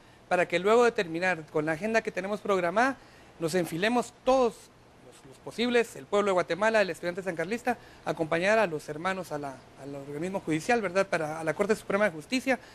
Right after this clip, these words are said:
para hacer la presión necesaria, ¿verdad?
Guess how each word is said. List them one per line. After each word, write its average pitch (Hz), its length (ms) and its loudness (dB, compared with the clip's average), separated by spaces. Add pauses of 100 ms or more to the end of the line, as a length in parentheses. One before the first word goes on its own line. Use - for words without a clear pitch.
(200)
para 156 420 2 (340)
hacer 196 220 0
la 262 80 2
presión 214 380 -2
necesaria, 170 440 -2
¿verdad? 135 240 -8